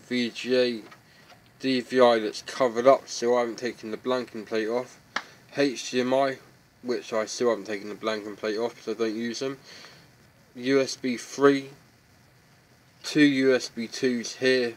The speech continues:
that are plugged in, Ethernet port there, onboard sound with the green plugged in.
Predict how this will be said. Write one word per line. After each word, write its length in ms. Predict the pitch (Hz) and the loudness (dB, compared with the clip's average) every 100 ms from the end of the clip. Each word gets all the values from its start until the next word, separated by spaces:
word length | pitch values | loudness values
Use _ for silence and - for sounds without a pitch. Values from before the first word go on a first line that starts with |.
| - | -6
that 160 | 110 | -6
are 60 | 101 | -6
plugged 380 | - 131 117 127 | -2 0 0 -2
in, 240 | 127 131 - _ - - - - _ _ - | -4 -4 -14 _ -20 -20 -20 -20 _ _ -4
Ethernet 600 | 135 127 - 135 139 - - | -2 -4 -6 -4 -4 -4 -6
port 400 | 147 143 135 - - | -2 0 0 -4 -6
there, 340 | 135 143 143 131 _ _ _ _ - - - - - - - - _ - _ | -2 -2 -4 -14 _ _ _ _ -20 -20 -14 -12 -12 -16 -20 -20 _ -20 _
onboard 460 | 139 135 123 131 120 | 0 0 2 2 2
sound 640 | - - 135 131 127 117 - _ | -2 2 2 2 -2 -8 -18 _
with 160 | 123 117 | -12 -10
the 80 | 117 | -12
green 540 | 107 123 131 127 117 - _ _ _ _ _ _ _ - | -6 -4 -4 -4 -10 -18 _ _ _ _ _ _ _ -8
plugged 280 | 131 117 - | -6 -4 -2
in. 280 | 127 123 | -4 -4